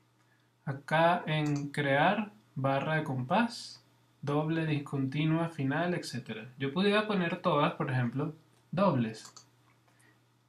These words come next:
Y tengo un problema, no se modifican todas, sino que se modifican una por una. Entonces tendría que seleccionar una, doble, otra vez, una, o por ejemplo invisible,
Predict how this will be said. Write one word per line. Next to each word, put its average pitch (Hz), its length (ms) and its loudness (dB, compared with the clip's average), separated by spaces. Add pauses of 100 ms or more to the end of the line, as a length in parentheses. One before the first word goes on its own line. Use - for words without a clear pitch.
(460)
Y 131 60 -4
tengo 139 200 0
un 156 100 2
problema, 175 460 4
no 139 160 2
se 165 120 0
modifican 170 580 0
todas, 160 500 0
sino 143 220 -2
que 143 100 -2
se 143 100 -4
modifican 143 720 0
una 202 360 0
por 160 160 0
una. 127 420 0
Entonces - 280 -6
tendría 151 360 0
que 147 100 -4
seleccionar 127 720 -4
una, 180 360 0 (1500)
doble, 131 580 2 (360)
otra 135 340 2
vez, - 420 -6
una, 175 540 0 (800)
o 147 220 0
por 143 120 0
ejemplo 147 340 2
invisible, 156 840 2